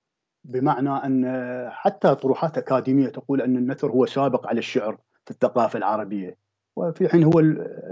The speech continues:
الرأي المعروف والصناعة الأولى لدى العرب هي الشعر. هذا من جانب، لا أريد أستطيل كثيرًا، هناك شواهد.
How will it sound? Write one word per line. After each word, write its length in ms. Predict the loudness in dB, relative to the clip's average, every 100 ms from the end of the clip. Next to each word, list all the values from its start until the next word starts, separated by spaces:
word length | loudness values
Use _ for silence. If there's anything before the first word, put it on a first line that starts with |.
| -10
الرأي 420 | -4 -2 2 2 2 _ _ _ -2
المعروف 560 | 2 4 4 4 4 4
والصناعة 500 | 0 2 2 4 2
الأولى 420 | 2 2 4 2
لدى 160 | 0 -2
العرب 340 | -2 -2 -4 -6 _ _ _ _ _ _ 0
هي 120 | 2
الشعر. 440 | 2 2 -2 -2 -16 _ _ _ _ _ -2
هذا 140 | 2
من 140 | 2 2
جانب، 360 | -2 -6 -10 _ _ _
لا 120 | -4
أريد 180 | -2 -2
أستطيل 360 | -4 -4 -2 -2
كثيرًا، 320 | -4 -2 -2
هناك 380 | 0 -4 -4 -2
شواهد. 420 | -2 -2 -4